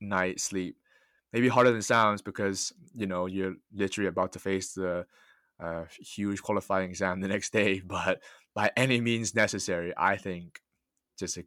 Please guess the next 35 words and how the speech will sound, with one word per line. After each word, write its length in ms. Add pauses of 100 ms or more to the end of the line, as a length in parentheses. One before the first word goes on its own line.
get 160
a 80 (120)
good 300
night's 260
sleep. 320 (280)
Nothing 360
worse 240
than 120
turning 160
up 80
to 100
the 100
day 480
of 160
the 80
exam, 540 (400)
having 480
no 200
sleep 220
at 60
all, 380 (300)
'cause 180
you 100
was 140
just 320 (100)
panicking 360
the 60
whole 100
time, 380 (520)
the, 140
uh, 80
the 100
night 180
before. 380
So, 400